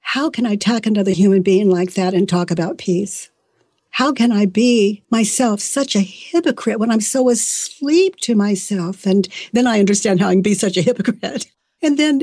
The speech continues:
I don't understand me. So it makes me really humble in my relationships. And then he doesn't understand me. I don't understand me. And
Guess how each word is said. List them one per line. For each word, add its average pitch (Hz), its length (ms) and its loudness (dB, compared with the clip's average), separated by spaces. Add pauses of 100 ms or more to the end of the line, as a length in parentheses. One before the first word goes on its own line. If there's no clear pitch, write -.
(120)
I 302 120 -2
don't 311 200 2
understand 269 720 -2
me. 202 200 2
So 269 220 -2
it 254 80 4
makes 277 240 0
me 240 100 2
really 254 380 2
humble 208 600 2 (200)
in 214 120 4
my 208 120 2
relationships. 185 1120 -2 (400)
And 220 240 2
then 214 260 2
he 220 300 -2
doesn't 208 340 0
understand 196 640 0
me. 190 200 4
I 196 120 -4
don't 190 180 2
understand 175 600 0
me. 175 420 2
And 170 380 0